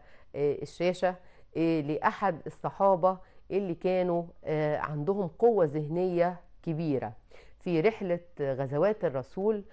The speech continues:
مع طبعًا يعني، آه، أكتر فئة، آه، واجهته كانت صعبة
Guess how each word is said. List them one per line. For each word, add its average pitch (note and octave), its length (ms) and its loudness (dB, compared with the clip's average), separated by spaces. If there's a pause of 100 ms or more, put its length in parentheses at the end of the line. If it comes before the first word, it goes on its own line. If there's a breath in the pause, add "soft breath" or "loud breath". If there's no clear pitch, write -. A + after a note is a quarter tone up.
(280 soft breath)
مع E3+ 600 -2
طبعًا D#3 360 -2 (220)
يعني، C3 460 -8
آه، C3+ 260 -2
أكتر E3 320 -2
فئة، C#3+ 400 0 (340 soft breath)
آه، C#3+ 160 -4
واجهته D#3 580 -2 (260)
كانت C#3+ 280 0
صعبة E3+ 500 2